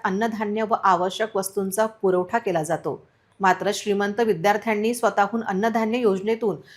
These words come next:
बाहेर पडावे, असे आवाहन जिल्हा पुरवठा अधिकारी यांनी केले आहे. अनेकदा उत्पन्न वाढलेल्या किंवा शासनाने निर्धारित केलेल्या निकषांपेक्षा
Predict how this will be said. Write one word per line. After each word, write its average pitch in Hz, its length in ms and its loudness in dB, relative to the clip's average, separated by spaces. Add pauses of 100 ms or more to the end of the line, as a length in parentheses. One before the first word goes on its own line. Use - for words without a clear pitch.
(120)
बाहेर 202 340 8
पडावे, 277 400 4
असे 226 440 2
आवाहन 226 460 2
जिल्हा 214 240 4
पुरवठा 208 420 2
अधिकारी 214 680 0
यांनी 185 220 -4
केले 147 240 -4
आहे. 147 200 -8 (800)
अनेकदा 247 380 10
उत्पन्न 262 440 6
वाढलेल्या 233 540 8
किंवा 220 340 4
शासनाने 220 540 4
निर्धारित 214 460 2 (100)
केलेल्या 208 360 2
निकषांपेक्षा 208 1000 -2